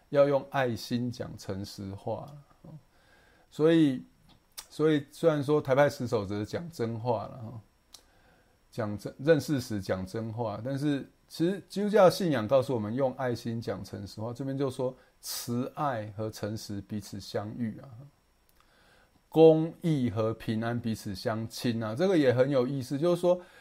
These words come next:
有时候为了争公义，哦，我们就是失去和平嘛，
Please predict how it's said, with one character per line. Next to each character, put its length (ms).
有 120
时 100
候 60
为 140
了 80
争 340
公 340
义， 220
哦， 180
我 120
们 100
就 120
是 340
失 220
去 160
和 180
平 200
嘛， 160